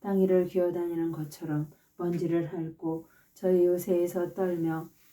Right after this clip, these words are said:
주 우리 하느님께로 나오고 무서워하면서 당신을 경외할 것입니다. 당신의 소유인 남은 자들,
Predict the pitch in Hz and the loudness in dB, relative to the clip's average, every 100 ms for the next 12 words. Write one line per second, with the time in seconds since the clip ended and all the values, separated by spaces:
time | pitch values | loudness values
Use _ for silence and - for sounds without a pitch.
0 | _ - 196 185 190 185 185 190 190 185 | _ 0 4 4 4 4 4 2 0 0
1 | 175 180 175 170 165 160 160 147 156 151 | -2 -4 -4 -4 -4 -4 -4 -4 -4 -6
2 | - _ _ 190 202 185 185 175 170 175 | -12 _ _ -6 0 2 2 -2 -4 -4
3 | 165 165 180 185 196 185 180 175 170 165 | -6 -6 -6 -6 -4 -4 -4 -10 -8 -4
4 | 160 156 151 147 151 151 147 143 147 _ | -4 -6 -10 -10 -8 -6 -6 -8 -10 _
5 | _ _ _ 190 185 190 180 180 180 185 | _ _ _ -4 -2 0 0 0 -2 -2
6 | 180 175 170 165 160 165 165 156 151 151 | 0 -2 -4 -4 -4 -2 -2 -4 -6 -6
7 | 160 | -8